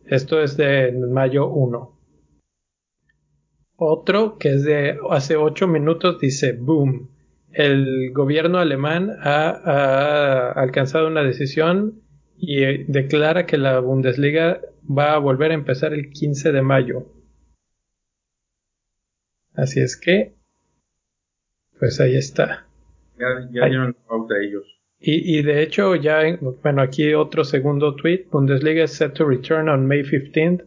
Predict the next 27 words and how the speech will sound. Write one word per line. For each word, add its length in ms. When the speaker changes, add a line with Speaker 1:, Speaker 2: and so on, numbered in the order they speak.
Speaker 1:
German 420
government 560
and 220
D 200
F 160
L 300
have 180
reached 320
an 80
agreement. 500
O 60
sea 180
que 520
parece 560
ser 500
que 260
sí, 880
eh, 720
que 120
sí 200
es 120
cierto, 380
pero 160
como 340
dice 320
el 120
Neil 380